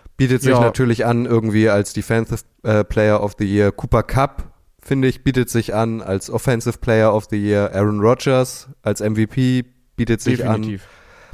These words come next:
Speaker 1: Aber vielleicht, ähm, habt ihr ja auch noch eine Eingebung, ähm, und nominiert jemanden als besten Hauptdarsteller, der gar nicht selbst spielt.
Speaker 2: Zum Beispiel. Joe Burrow wäre für mich übrigens auch noch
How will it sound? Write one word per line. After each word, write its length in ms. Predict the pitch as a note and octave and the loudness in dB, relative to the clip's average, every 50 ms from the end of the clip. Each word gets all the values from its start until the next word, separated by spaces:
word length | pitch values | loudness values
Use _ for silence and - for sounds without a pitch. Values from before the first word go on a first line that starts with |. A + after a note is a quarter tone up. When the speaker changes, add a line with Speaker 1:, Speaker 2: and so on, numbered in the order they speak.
| - - - _ _ - | -18 -18 -20 _ _ -2
Speaker 1:
Aber 220 | C3 C3 C#3+ C#3+ | 0 2 2 2
vielleicht, 600 | - F3+ D#3+ D#3+ D#3 D#3+ F3+ F#3+ F#3 - - - - - | 2 2 2 4 4 4 4 2 0 -2 -10 -10 -2 0
ähm, 280 | D3 D3+ D#3+ D#3+ D3 | 2 2 2 2 0
habt 200 | D3+ D3+ - - - | 0 0 -2 0 2
ihr 140 | D#3 E3 E3 | 2 4 4
ja 100 | D#3+ C#3+ | 4 4
auch 120 | C3 C#3 D3+ | 2 2 2
noch 120 | D3+ C#3 | 2 0
eine 160 | D3 D3 C3 | 2 0 0
Eingebung, 800 | - B2 C3 D3 D3 C3+ C#3 C#3 C#3 C3 C3+ C#3 C#3 C3+ C#3 C3 - | 0 0 0 0 0 2 2 2 4 4 4 2 2 0 -4 -6 -6
ähm, 540 | A#2 A#2 A#2+ B2 B2 B2 B2+ B2+ B2+ B2 A#2 - | -2 0 0 0 0 0 -2 -4 -6 -6 -8 -10
und 280 | A2+ A2+ A#2 B2 A#2 A#2+ | -6 -4 -4 -4 0 0
nominiert 600 | A#2+ A#2+ B2 A#2+ B2 B2 B2+ B2+ B2 - _ - | 0 2 2 2 2 2 2 2 0 -2 _ -12
jemanden 420 | A2+ A#2 A2+ A2+ A2+ A2 G#2 A2+ | -6 -4 -2 0 -2 -2 -2 -6
als 240 | F#2+ F2+ G#2 - - | -4 -4 -4 -4 -2
besten 400 | - G#2 G#2+ - - - A2+ G#2+ | -2 -2 -2 -2 -4 -6 -4 0
Hauptdarsteller, 760 | G#2+ G#2 - - - G#2 G2 - - G#2 G2+ G2 G2 G2 G2 | 0 0 0 0 -2 -2 -2 -2 -2 -2 0 2 2 0 0
der 320 | - _ - G#2 G2 G2 | -2 _ -2 0 0 0
gar 180 | F#2+ - G2 G2 | 0 0 -2 0
nicht 140 | G2 F#2+ - | 0 -2 -2
selbst 220 | - F#2 F#2 - | -2 -2 -2 -2
spielt. 360 | - - E3+ D3+ - - - _ _ _ _ _ _ - - - - _ _ - _ _ _ _ _ _ - - _ _ _ _ _ | -4 -2 0 0 0 0 -6 _ _ _ _ _ _ -20 -20 -20 -20 _ _ -20 _ _ _ _ _ _ -20 -20 _ _ _ _ _
Speaker 2:
Zum 180 | - - B2 A2 | -12 -10 -6 -2
Beispiel. 400 | C3 C#3 C#3 - A2+ F#2+ F2+ F2 - - - - - - _ _ _ _ _ _ - | -2 -2 -2 -4 -8 -10 -10 -10 -14 -20 -20 -20 -20 -20 _ _ _ _ _ _ -2
Joe 100 | D3 D3+ | 0 0
Burrow 380 | C3+ D#3+ E3 F3 E3 D3 C3 | 0 2 0 2 2 0 0
wäre 100 | C3 B2+ | 0 -2
für 140 | A#2+ - C3+ | -4 -6 -10
mich 140 | C3+ B2+ - | -10 -8 -8
übrigens 260 | B2+ B2+ B2 A#2 G#2+ | -8 -8 -8 -8 -8
auch 100 | G2+ G#2 A2+ | -8 -8 -6
noch 180 | A#2 A2 - | -6 -8 -8